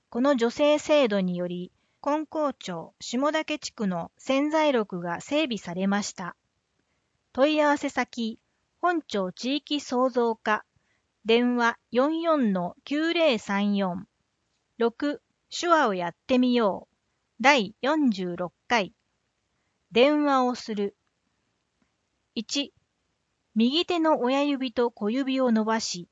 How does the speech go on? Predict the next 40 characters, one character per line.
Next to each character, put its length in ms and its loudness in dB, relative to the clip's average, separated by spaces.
親 240 0
指 360 0
を 120 4
耳 320 2
に、 180 -6
小 160 -6
指 320 0
を 80 0
口 300 -8
に 140 2
当 60 0
て 160 -4
ま 160 0
す。 240 -14
二、 280 0
そ 160 -2
の 160 2
手 160 0
を 160 0
そ 100 -8
の 100 2
ま 140 0
ま 160 2
前 300 2
に 120 0
出 140 -6
し 140 -8
ま 180 -4
す。 220 -18
浅 240 0
口 300 -8
手 180 -6
話 160 2
サ 240 0
ー 60 -4
ク 140 -10
ル 180 -12
青 240 0
い 100 -2
鳥、 340 -12